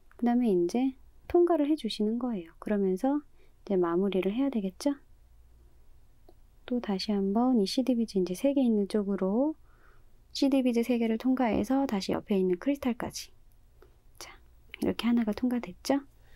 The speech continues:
자, 그러면 컷하겠습니다. 자, 이렇게 하나는 통과됐고요. 나머지 하나, 꼭 이제 여기로 가라고 정해져 있는 건 아니지만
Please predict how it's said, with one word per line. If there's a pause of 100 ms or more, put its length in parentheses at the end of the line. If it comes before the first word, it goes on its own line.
(360)
자,
그러면 (2000)
컷하겠습니다. (260)
자,
이렇게
하나는
통과됐고요. (420)
나머지
하나, (340)
꼭
이제
여기로
가라고
정해져
있는
건
아니지만